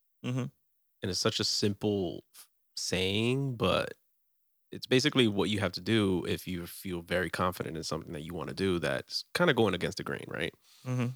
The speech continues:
Speaker 2: It's like, everybody wants to be a content creator, everybody wants to be a musician, everybody wants to be an artist of some kind, an actor, yada,
Speaker 1: Yeah.
Speaker 2: yada. And if you don't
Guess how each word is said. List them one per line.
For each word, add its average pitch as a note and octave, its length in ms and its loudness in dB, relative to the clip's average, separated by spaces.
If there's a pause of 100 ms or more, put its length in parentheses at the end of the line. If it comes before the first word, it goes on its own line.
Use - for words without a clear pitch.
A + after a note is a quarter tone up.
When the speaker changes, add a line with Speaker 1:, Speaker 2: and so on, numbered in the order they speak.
(200)
Speaker 2:
It's F#2 160 -6
like, F2+ 160 2
everybody G#2 420 4
wants G2 200 2
to - 60 -4
be F2+ 140 0
a F#2 40 -2
content F2 340 -2
creator, F2 360 -4
everybody F2+ 300 -4
wants F2 140 -8
to - 60 -12
be F2+ 80 -6
a E2+ 40 -6
musician, B2+ 600 2
everybody F2+ 260 0
wants E2+ 140 -6
to - 80 -12
be - 80 -8
an - 80 -10
artist B2+ 480 4
of - 60 -4
some G#2 200 -2
kind, G2+ 400 0
an - 120 -8
actor, A2 420 2
yada, G2 240 0
Speaker 1:
Yeah. F#3 60 0
Speaker 2:
yada. G2 280 -4 (580)
And F#2 200 0
if F2+ 200 -2
you A2 120 4
don't G#2 260 4